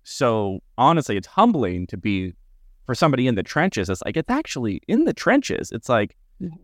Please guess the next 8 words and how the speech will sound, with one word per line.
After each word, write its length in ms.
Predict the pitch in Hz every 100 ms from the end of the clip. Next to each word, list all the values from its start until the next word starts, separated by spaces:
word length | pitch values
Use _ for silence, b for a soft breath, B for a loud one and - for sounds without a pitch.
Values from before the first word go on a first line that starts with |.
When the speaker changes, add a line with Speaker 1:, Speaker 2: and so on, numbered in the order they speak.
| -
Speaker 1:
no, 140 | 156
these 280 | 143 160 220
are 160 | 240 147
genuine 680 | 113 123 139 131 113 104 -
altruistic 560 | 117 127 127 120 101
people 380 | - 120 - 92
who 240 | 123 110 101
really 580 | 101 98 117 131 123 110